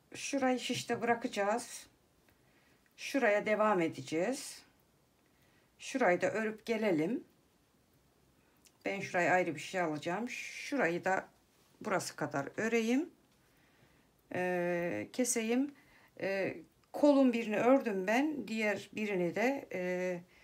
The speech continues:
lastiği de öreyim. E,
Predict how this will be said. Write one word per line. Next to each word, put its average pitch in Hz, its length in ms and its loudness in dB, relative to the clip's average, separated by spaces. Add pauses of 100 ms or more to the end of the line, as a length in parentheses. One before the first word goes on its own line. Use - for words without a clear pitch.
(540)
lastiği 202 460 2
de 170 120 4
öreyim. 196 680 2
E, 180 400 -6